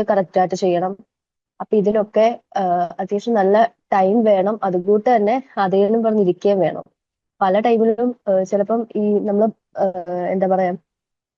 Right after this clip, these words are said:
നല്ല തിരക്കായി പോയി ഈ, ആഹ്, ലാസ്റ്റ് ഡേറ്റ് നമ്മൾ മറന്നുപോകും. ഇപ്പൊ അസൈൻമെന്റ് സബ്മിറ്റ് ചെയ്യേണ്ടതാണെങ്കിലും റീ രജിസ്റ്റർ ചെയ്യണ്ടേ. നമ്മള് ഫസ്റ്റ്,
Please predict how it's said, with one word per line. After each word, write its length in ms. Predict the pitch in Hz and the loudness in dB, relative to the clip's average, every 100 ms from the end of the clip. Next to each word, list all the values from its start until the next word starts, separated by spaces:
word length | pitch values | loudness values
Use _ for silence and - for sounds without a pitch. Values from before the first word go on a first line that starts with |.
| - | -2
നല്ല 160 | 208 220 | 2 2
തിരക്കായി 520 | 226 208 208 240 233 | 2 0 2 0 0
പോയി 300 | 226 220 220 247 _ | 2 2 2 -2 _
ഈ, 100 | 220 208 208 208 202 - | -2 -2 -2 -2 -4 -4
ആഹ്, 180 | - 185 | -2 0
ലാസ്റ്റ് 380 | 190 196 220 - | 2 2 0 0
ഡേറ്റ് 260 | 214 208 226 | 0 2 0
നമ്മൾ 200 | 208 214 | 2 2
മറന്നുപോകും. 500 | 190 170 185 180 160 _ | 2 2 0 0 -2 _
ഇപ്പൊ 160 | 170 185 | -6 -2
അസൈൻമെന്റ് 420 | 175 - 185 185 | -2 0 0 0
സബ്മിറ്റ് 360 | 190 - 185 - | -2 -4 -6 -4
ചെയ്യേണ്ടതാണെങ്കിലും 760 | 190 180 180 175 170 170 175 175 _ _ _ _ | -2 0 2 0 0 -2 -2 -4 _ _ _ _
റീ 140 | 196 196 | 0 2
രജിസ്റ്റർ 400 | 196 190 196 - | 2 0 -2 0
ചെയ്യണ്ടേ. 380 | 185 175 170 165 - | 0 0 -2 -4 -4
നമ്മള് 280 | 196 190 214 - | -2 0 0 -2
ഫസ്റ്റ്, 520 | 202 190 - - | -4 -4 -6 -2